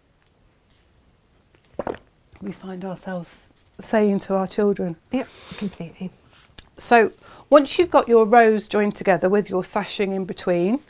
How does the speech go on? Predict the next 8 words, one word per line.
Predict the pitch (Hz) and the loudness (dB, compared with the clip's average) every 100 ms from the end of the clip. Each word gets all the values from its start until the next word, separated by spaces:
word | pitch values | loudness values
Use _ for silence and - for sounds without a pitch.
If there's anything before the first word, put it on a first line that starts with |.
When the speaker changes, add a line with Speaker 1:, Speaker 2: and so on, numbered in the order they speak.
| _ _ - - | _ _ -20 -4
Speaker 1:
you | 226 | 0
would | 247 | 2
make | 240 226 220 - | 4 2 0 -2
the | 220 | -2
sashing | - 214 - 226 214 | 0 -2 -2 -4 -4
strip | - 190 - | -2 -2 -2
to | 202 | 0
go | 202 190 190 | 4 6 4